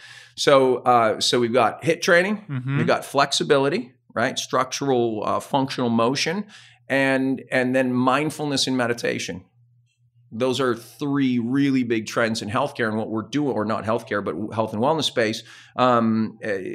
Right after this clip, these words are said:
Speaker 1: what we're doing with our breathing is we're trying to incorporate all those modalities.
Speaker 2: Gotcha.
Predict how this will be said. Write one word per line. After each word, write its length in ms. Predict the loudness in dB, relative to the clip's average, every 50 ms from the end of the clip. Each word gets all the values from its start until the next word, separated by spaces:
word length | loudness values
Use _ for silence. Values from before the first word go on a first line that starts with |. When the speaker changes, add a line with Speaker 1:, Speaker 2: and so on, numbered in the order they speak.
| -10 -10
Speaker 1:
what 260 | -4 -2 0 0 2
we're 120 | 2 0 0
doing 280 | 2 2 0 2 2 2
with 140 | 0 0 2
our 240 | 4 6 6 4
breathing 540 | 4 2 2 2 2 2 2 0 -2 -2 -4 -4
is 460 | -4 -2 -2 -2 -2 -2 -4 -4 -2
we're 120 | -2 -4 -4
trying 360 | -2 -2 -2 0 0 0 0 -2
to 140 | -2 -4
incorporate 580 | -4 -4 -4 -2 -4 -4 -2 -2 -2 -2 -2 -4 -4
all 240 | -2 -2 0 0 -2
those 220 | -4 -6 -6 -6
modalities. 600 | -6 -8 -6 -4 -6 -6 -6 -8 -10 -12 -10 -6 -4
Speaker 2:
Gotcha. 420 | -4 -4 -4 -6 -10 -12 -14 -16